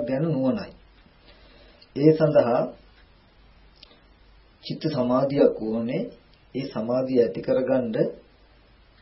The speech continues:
සම වායාම ගැන හොඳට දන්නවා. උපන් අකුසල ධර්ම දුරු කළ නූපන් අකුසල ධර්ම නූපින විදිහට,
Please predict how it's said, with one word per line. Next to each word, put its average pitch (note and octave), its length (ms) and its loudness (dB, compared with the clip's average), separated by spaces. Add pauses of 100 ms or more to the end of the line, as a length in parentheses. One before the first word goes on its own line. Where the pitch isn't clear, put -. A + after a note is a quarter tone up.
(200)
සම C3 260 0
වායාම D3 440 6
ගැන D3+ 220 4
හොඳට D3+ 320 0
දන්නවා. A#2 560 -4 (1160)
උපන් B2 340 -4
අකුසල A#2+ 440 0
ධර්ම A#2 400 0 (640)
දුරු A#2+ 320 -8
කළ B2 220 0
නූපන් A2+ 400 -4
අකුසල A2 320 -6
ධර්ම A2 280 -6
නූපින G#2+ 440 -10
විදිහට, G2+ 480 -6